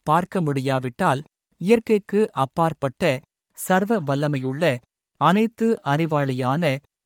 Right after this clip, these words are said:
ஒழுக்கம் நிறைந்த கடவுளுக்கு அளப்பரிய சான்றுகள் உள்ளன என்பதை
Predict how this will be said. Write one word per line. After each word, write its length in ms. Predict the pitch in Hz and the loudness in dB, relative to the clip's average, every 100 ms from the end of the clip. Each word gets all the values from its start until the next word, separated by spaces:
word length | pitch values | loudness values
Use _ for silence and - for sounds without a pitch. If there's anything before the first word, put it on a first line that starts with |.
| _ | _
ஒழுக்கம் 500 | 156 196 240 - 208 | -2 0 0 0 0
நிறைந்த 480 | 151 147 151 175 180 | 0 -2 0 -2 -2
கடவுளுக்கு 800 | - 147 170 160 156 - 185 196 | -2 -2 0 -2 -4 -2 -4 -2
அளப்பரிய 600 | 135 147 185 - 180 180 | -2 -2 -2 -2 -2 -2
சான்றுகள் 640 | 160 143 143 147 151 147 - | -2 -2 -2 -2 -4 -4 -6
உள்ளன 460 | 147 147 147 151 | -4 -2 -2 -2
என்பதை 600 | 156 139 131 131 151 135 | -4 -4 -2 -2 0 -2